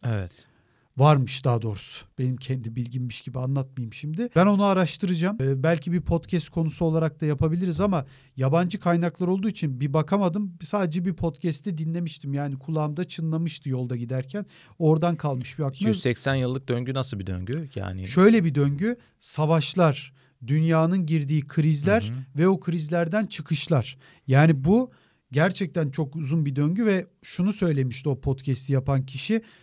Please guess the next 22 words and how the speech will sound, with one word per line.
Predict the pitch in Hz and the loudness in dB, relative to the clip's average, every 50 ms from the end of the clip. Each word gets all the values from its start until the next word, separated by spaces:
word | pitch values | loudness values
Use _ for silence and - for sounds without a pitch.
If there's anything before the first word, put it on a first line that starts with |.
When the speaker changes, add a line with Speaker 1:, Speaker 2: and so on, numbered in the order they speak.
| _ _ _ _ - | _ _ _ _ -10
Speaker 2:
Bu, | - 131 147 226 | -6 -6 -4 -4
şu | 220 - - - 214 220 | -6 -6 0 4 4 6
anda | 214 196 175 165 160 143 | 6 4 2 -2 -2 -2
bu | 151 175 | -2 -4
iki | 220 143 131 - - | -4 -6 -8 -6 -4
yüz | 190 170 - | -4 -4 -4
seksen | - 175 170 - - - 202 196 | -4 -6 -6 -6 -4 -2 -2 0
yıllık | 190 185 165 156 143 135 135 - | 0 0 -2 -2 -4 -6 -4 0
döngünün | 165 170 170 165 160 160 | 0 0 0 0 -2 -4
işte | 151 135 - - 147 | -6 -6 -8 -10 -10
bütün | 135 135 - 180 | -10 -10 -10 -8
o | 170 156 135 | -8 -6 -6
dediğin | 139 147 135 151 156 156 151 - - _ _ _ _ _ - | -6 -6 -4 -2 -2 -4 -4 -6 -14 _ _ _ _ _ -6
bin | 139 147 151 | -4 -4 -2
dokuz | 147 156 156 - 165 147 | -2 -2 -2 -2 -4 -4
yüz | 143 147 143 | -4 -4 -4
yirmi | 147 151 151 151 147 | -2 -2 -2 -2 -2
dokuz | 151 143 - 151 139 | -4 -6 -6 -10 -8
yılındaki | 147 151 151 147 156 139 - 165 | -6 -6 -6 -6 -8 -8 -8 -6
Amerika'daki | 151 139 143 147 147 - 165 151 147 143 135 - - | -4 -4 -4 -4 -4 -4 -4 -4 -4 -4 -8 -12 -16
krizden | - - 151 143 156 139 135 135 160 156 156 151 | -8 -6 -4 -4 -4 -4 -2 -2 -2 -2 -2 -4
tut, | - 170 156 - | -8 -10 -12 -10